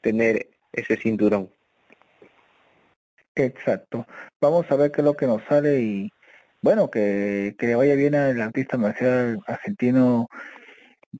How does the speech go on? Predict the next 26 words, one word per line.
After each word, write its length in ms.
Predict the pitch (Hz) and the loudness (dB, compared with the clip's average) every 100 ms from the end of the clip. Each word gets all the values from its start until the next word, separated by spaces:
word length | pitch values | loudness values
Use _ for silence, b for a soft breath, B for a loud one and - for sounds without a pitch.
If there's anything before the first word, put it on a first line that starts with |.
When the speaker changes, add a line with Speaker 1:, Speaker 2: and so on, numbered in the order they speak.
| - | -8
Speaker 2:
que 100 | 120 | -2
le 120 | 113 | 0
vaya 240 | 131 147 147 | 4 4 4
muy 160 | 151 | 2
bien 200 | 165 196 | 2 2
y, 140 | 180 127 | 2 2
bueno, 300 | 123 160 110 | 2 0 -2
para 200 | 110 107 | -4 -6
que 140 | - | -6
siga 200 | - 143 | -2 2
abriendo 280 | 143 147 147 | 2 2 0
puertas 300 | 143 147 147 | 0 0 -2
para 840 | - 135 113 110 104 101 98 98 | 0 -2 0 -2 -2 -2 -2 -4
los 260 | 98 110 110 | -4 -6 -6
sudamericanos, 680 | - 117 110 117 120 202 180 | -4 -2 0 0 2 0 0
sobre 200 | 123 127 | -2 -4
todo 260 | - 156 151 | 0 2 2
en 160 | 147 | 0
esta 180 | 147 - | -2 -4
empresa 360 | 143 151 147 135 | -2 -2 0 2
de 140 | 139 | 2
la 100 | 127 | 2
U 140 | 131 143 | 2 2
F 200 | 143 127 | 0 -6
C 140 | 139 143 | -6 -4
que 540 | 139 120 113 107 101 | -2 -2 -2 -4 -8